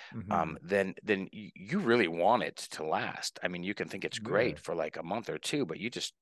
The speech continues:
Speaker 2: you know, laid some money down and you wanna make sure that you have that longevity portion. And that's why this is so fantastic.
Speaker 1: Interesting. Yeah, 'cause, I mean, obviously, if I,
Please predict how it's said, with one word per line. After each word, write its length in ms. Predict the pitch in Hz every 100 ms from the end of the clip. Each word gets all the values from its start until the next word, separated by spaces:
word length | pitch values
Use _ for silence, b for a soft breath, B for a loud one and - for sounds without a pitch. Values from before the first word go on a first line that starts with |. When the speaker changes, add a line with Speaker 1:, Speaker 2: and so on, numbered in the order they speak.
| -
Speaker 2:
you 120 | 85
know, 100 | 78
laid 220 | 82 92 -
some 140 | 82
money 260 | 85 95 87
down 280 | 85 78
and 100 | 82
you 100 | 85 90
wanna 200 | 87 82
make 200 | 80 -
sure 300 | - 82 80 B B B
that 100 | -
you 80 | 95
have 140 | 95
that 200 | 87 -
longevity 640 | - 85 76 92 90 113 113
portion. 500 | - - - - 80
And 120 | 78
that's 240 | 90 95 85
why 180 | 78 80
this 220 | 95 -
is 100 | 80
so 360 | - 85 80 - B _
fantastic. 1300 | - 78 76 - - - - - - - - - _ _ _ _ _ 127
Speaker 1:
Interesting. 520 | 151 156 107 113 107
Yeah, 280 | 139 117 113
'cause, 240 | 123 110
I 60 | 123
mean, 200 | 123 107
obviously, 380 | 113 101 92
if 80 | 87
I, 180 | 78 82